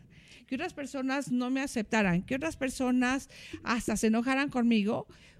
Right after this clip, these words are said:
fue cuando realmente yo pude arrancar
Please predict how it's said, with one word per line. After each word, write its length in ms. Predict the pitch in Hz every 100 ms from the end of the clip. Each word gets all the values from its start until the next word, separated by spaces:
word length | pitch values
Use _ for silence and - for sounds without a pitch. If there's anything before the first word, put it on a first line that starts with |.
| - - -
fue 280 | - - 403
cuando 360 | 508 480 403 220
realmente 600 | 302 294 277 302 320 294
yo 140 | 285
pude 480 | - - 294 330 381 494 494
arrancar 640 | 320 247 233 214 254 -